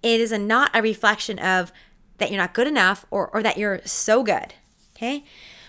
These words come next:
And I believe that this is so worth mentioning, because it's really easy that sometimes when we don't believe in ourselves, we try and attach our belief to an outcome. So saying, like, "Well, if I achieve this, then that means that I'm worthy or that I'm smart enough or I'm good enough." But that's just not true, because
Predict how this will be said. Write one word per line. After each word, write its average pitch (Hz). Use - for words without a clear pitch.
And 247
I 262
believe 262
that 370
this -
is -
so 254
worth 247
mentioning, 196
because 214
it's -
really 247
easy 220
that 214
sometimes 262
when 226
we 214
don't 226
believe 247
in 208
ourselves, 185
we 226
try 277
and 320
attach 240
our 208
belief 208
to -
an 196
outcome. 185
So 196
saying, 190
like, 170
"Well, 208
if 269
I 277
achieve 233
this, 208
then 214
that 214
means 233
that 226
I'm 202
worthy 196
or 196
that 202
I'm 190
smart 185
enough 185
or -
I'm 196
good 202
enough." 185
But -
that's 226
just -
not 226
true, 233
because 196